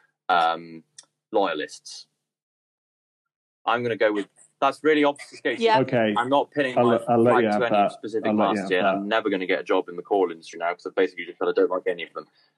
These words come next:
Speaker 1: Um, but just
Speaker 3: <laughs>
Speaker 1: that.
Speaker 3: My three, for the record,
Speaker 1: Yes.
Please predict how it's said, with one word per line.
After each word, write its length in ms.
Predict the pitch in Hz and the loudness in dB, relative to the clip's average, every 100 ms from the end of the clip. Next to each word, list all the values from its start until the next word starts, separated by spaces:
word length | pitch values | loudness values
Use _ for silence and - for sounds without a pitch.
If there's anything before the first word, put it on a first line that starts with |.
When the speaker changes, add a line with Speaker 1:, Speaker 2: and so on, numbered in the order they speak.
| _ 101 | _ 2
Speaker 1:
Um, 320 | 98 98 92 _ | 4 2 -6 _
but 320 | - 101 - _ - 226 | 0 0 -2 _ -10 -4
just 180 | 117 - | -4 0
Speaker 3:
<laughs> 140 | 330 | 0
Speaker 1:
that. 260 | 349 110 - - - - _ 170 - 156 - - - | 2 2 0 -4 -14 -18 _ -4 -2 -4 -4 -14 -6
Speaker 3:
My 280 | 127 139 156 | 2 4 4
three, 460 | 135 - 101 95 120 - | 2 0 2 2 0 0
for 80 | 117 | 0
the 100 | 107 | 2
record, 600 | 107 - 104 107 127 - _ - | 2 0 -2 0 0 -4 _ -4
Speaker 1:
Yes. 520 | 104 113 120 - | 2 2 2 -6